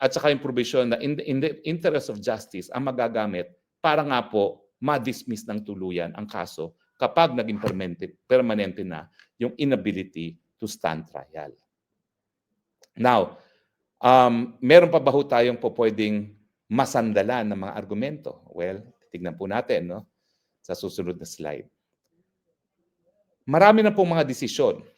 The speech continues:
ang lumabas, hindi lang po sa I C C, kung hindi doon sa mga iba pang international tribunal. Dahil ang I C C, isa lang naman po yan sa international tribunal na nagpapataw ng parusa sa mga gagawa ng war crimes at crimes against humanity.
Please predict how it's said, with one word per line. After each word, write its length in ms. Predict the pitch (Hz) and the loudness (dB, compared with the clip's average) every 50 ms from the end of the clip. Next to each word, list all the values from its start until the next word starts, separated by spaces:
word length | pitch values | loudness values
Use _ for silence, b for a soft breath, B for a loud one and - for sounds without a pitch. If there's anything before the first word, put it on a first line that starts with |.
| _ _ _ _ _ _ _ _ _ - | _ _ _ _ _ _ _ _ _ -6
ang 160 | 117 117 123 | -4 -4 -2
lumabas, 760 | 117 117 113 113 - - 110 107 - - - - - - - - - _ _ _ _ _ _ _ _ _ | -2 -2 -2 -2 0 0 0 0 0 -4 -10 -18 -20 -20 -20 -20 -20 _ _ _ _ _ _ _ _ _
hindi 240 | - 120 113 120 127 | -6 -4 -2 -2 0
lang 160 | 120 120 120 | 0 -2 -2
po 160 | 120 120 120 | -2 -6 -6
sa 80 | - - - 104 | -6 -4 0 0
I 80 | 107 | 0
C 240 | 110 107 117 110 98 | 0 0 -6 -8 -8
C, 100 | - - 87 82 82 87 90 - | -8 -10 -10 -8 -8 -8 -10 -6
kung 160 | - 110 113 | -6 -4 -4
hindi 240 | 120 104 113 117 113 | -2 -2 -2 -2 -2
doon 240 | 104 110 107 107 104 | -2 -4 -4 -4 -4
sa 80 | 113 | -4
mga 160 | 107 101 98 - - | -4 -4 -6 -6 -6
iba 160 | 98 104 101 | -2 -2 -2
pang 480 | 104 120 110 104 104 104 104 104 - _ _ _ _ - 107 | 2 2 2 2 2 0 -2 -6 -10 _ _ _ _ -8 -6
international 640 | 107 107 120 110 104 104 98 92 - - 101 92 - | -4 -2 0 0 0 0 -2 -2 -4 -6 -6 -6 -6
tribunal. 560 | - 82 82 76 78 80 82 85 85 78 73 | -4 -4 -4 -4 -4 -8 -6 -6 -6 -6 -8
Dahil 240 | 69 76 80 82 - | -8 -8 -10 -6 -4
ang 40 | - | -4
I 80 | 101 101 | -4 -4
C 160 | - 110 - | -4 -10 -12
C, 240 | - - 101 - _ | -12 -12 -14 -14 _
isa 240 | - 101 - 107 92 | -12 -2 0 0 0
lang 160 | 90 92 90 | 0 -2 -4
naman 180 | 87 90 87 - - | -4 -6 -6 -4 -2
po 80 | 107 | 0
yan 160 | 113 110 92 | 0 0 0
sa 160 | 82 - 87 92 | 0 -4 -8 -10
international 480 | 85 90 87 85 82 82 - 92 90 | -8 -8 -6 -6 -8 -8 -8 -10 -10
tribunal 640 | - - 95 98 127 147 180 175 147 117 98 104 104 b b b b b b b b _ - | -6 -2 -2 -2 0 2 2 2 4 2 0 -2 -4 b b b b b b b b _ 0
na 480 | 120 127 123 127 135 139 135 - _ _ _ _ | 4 4 6 6 4 4 0 -8 _ _ _ _
nagpapataw 560 | - 101 - - 107 98 - 113 110 110 110 110 | -4 -4 -2 0 -2 0 2 0 2 2 2 2
ng 160 | 110 107 104 | 0 0 0
parusa 640 | 110 110 156 180 175 175 - 135 123 123 123 - - _ _ _ _ | 0 0 2 2 0 0 0 0 2 2 0 -4 -12 _ _ _ _
sa 120 | - - 139 131 | -8 -4 -2 -2
mga 400 | 127 117 110 110 107 98 101 95 | 0 0 0 0 2 2 0 2
gagawa 260 | 92 98 92 92 90 87 | 2 2 2 2 0 0
ng 160 | 85 85 87 | -4 -2 2
war 160 | 120 151 160 156 | 4 4 4 2
crimes 460 | - 117 110 98 104 104 95 - - | 0 0 2 2 2 0 -4 -6 -10
at 160 | - - _ | -12 -12 _
crimes 320 | - 101 95 90 90 - - | -6 -4 -4 -4 -8 -14 -14
against 320 | - 87 85 82 85 - | -12 -12 -12 -12 -14 -18
humanity. 560 | 85 78 76 73 71 76 _ - 87 78 - | -18 -18 -18 -18 -20 -20 _ -16 -16 -16 -16